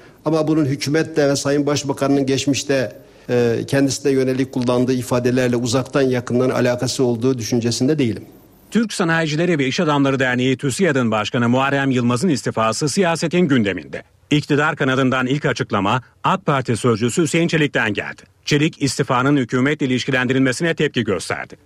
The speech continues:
Speaker 1: tüsiad'la hükümetlerin tartışması bugün değildir.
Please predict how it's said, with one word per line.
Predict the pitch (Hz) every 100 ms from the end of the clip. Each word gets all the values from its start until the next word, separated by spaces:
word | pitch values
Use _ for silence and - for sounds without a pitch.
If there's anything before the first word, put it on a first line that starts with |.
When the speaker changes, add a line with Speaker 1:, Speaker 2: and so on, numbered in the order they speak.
| -
Speaker 1:
tüsiad'la | - 139 185 156 143 143
hükümetlerin | 139 143 139 - 139 143
tartışması | - 135 - - 131 - 131
bugün | 131 135
değildir. | 151 170 123 101 - -